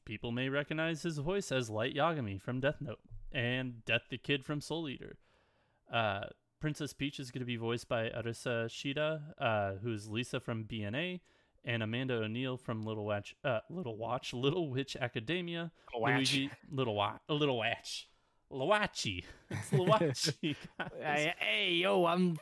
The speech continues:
Speaker 2: fucking Luigi.
Speaker 1: Even though that's Peach. But Luigi is,
Speaker 2: Yeah.
Speaker 1: uh, <laughs> voiced by, uh, Tasuka Hatanaka, uh,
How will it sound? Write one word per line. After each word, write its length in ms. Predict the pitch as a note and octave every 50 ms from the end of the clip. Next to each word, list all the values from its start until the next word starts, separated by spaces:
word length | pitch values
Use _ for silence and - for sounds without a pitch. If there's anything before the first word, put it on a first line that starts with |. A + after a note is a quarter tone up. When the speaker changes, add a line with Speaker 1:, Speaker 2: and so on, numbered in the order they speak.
| - - -
Speaker 2:
fucking 480 | B3+ A3 G#3+ G3 - G#3+ G#3 G3 F#3+
Luigi. 920 | F#3+ F#3 F3+ F#3 F#3 F3 E3+ E3 E3 C#3 B2+ - - - G#2+ G2+ G2 - - -
Speaker 1:
Even 300 | - E3+ D3+ C#3 C3+ B2+
though 180 | B2 A#2 A2+ A2+
that's 300 | A#2 A#2 A#2 A2+ - - -
Peach. 340 | - - B2 G#2+ G2 - -
But 140 | C3+ B2 C3+
Luigi 460 | D3+ G#3 C#4 D4 C#4 A3+ G3+ F3 D#3+
is, 220 | C#3+ C3 - - -
Speaker 2:
Yeah. 280 | D#3 C3+ B2 A#2 A2+ A2+
Speaker 1:
uh, 80 | - C3
<laughs> 180 | B2 C3+ C3+ B2+
voiced 300 | B2 C3 C3+ C3+ - -
by, 440 | D3+ C3+ C3 B2+ B2 A#2+ A#2+ B2 - - -
uh, 320 | - C#3 A#2 A2 G#2 G#2+ A#2+ - -
Tasuka 760 | - C3 - - G3 - - F3+ E3+ E3 D#3 D3+ D3 - - - _ _ _ _ - C3
Hatanaka, 800 | C#3+ C#3 - C#3+ B2+ A#2+ B2 - - B2+ A#2 A#2 A2+ A2+ A2 - _ _ _ _ _ _ _ _ _ _ -
uh, 260 | B2+ A2+ G#2 G2+